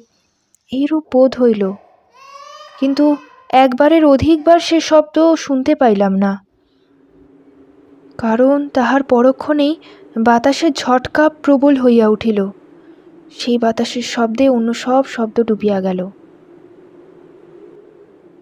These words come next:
মনে করিলাম, এ কিছু নয়, ভ্রান্তিবশত ওরূপ শব্দ আমার কানে লাগিয়াছিল। এইরূপ ভাবিতেছি, এমন সময় আবার,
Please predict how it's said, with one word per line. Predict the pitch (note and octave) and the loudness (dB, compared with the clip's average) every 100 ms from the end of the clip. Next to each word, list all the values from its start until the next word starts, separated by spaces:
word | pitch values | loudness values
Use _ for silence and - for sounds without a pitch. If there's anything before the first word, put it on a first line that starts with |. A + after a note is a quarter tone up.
| _ | _
মনে | B3 C4+ D4+ | -2 0 0
করিলাম, | E4+ E4+ E4 D#4+ C4 D4 - - - - - - | 0 2 4 4 2 -2 -14 -20 -20 -20 -18 -2
এ | C4 B3 | 2 2
কিছু | - D4 - F4+ | 0 -4 -6 -6
নয়, | C#4 A#3+ A#3 G#3 F#3+ | -2 0 2 0 -2
ভ্রান্তিবশত | - - A#3+ A3+ G#3 A#3+ A#3+ B3 C#4 C#4 | -6 -2 0 2 0 0 0 0 -2 0
ওরূপ | D4 C4 | 2 0
শব্দ | - - A#3+ A3 | -2 -2 -2 0
আমার | A#3+ A#3+ A#3+ | 0 0 -2
কানে | A3 G#3 | -2 0
লাগিয়াছিল। | G#3+ G3+ G3 G3+ G3+ A3 G3 F#3+ - - - - - - - - - - - - - | 0 0 0 -2 -2 -4 -4 -6 -14 -20 -20 -20 -20 -20 -20 -20 -20 -20 -20 -20 -10
এইরূপ | C4+ C4+ D4 E4 - | -4 -4 -2 -6 -6
ভাবিতেছি, | - A#3 A#3+ C4+ D#4 D#4 D#4+ D4 C4+ D4+ - _ _ - | -4 -2 0 0 -2 -2 0 2 2 -2 -10 _ _ -2
এমন | D4+ D#4+ F4+ | 0 2 -2
সময় | - F4+ F4+ | -2 0 2
আবার, | D4 A#3+ E4 E4+ | 2 2 4 4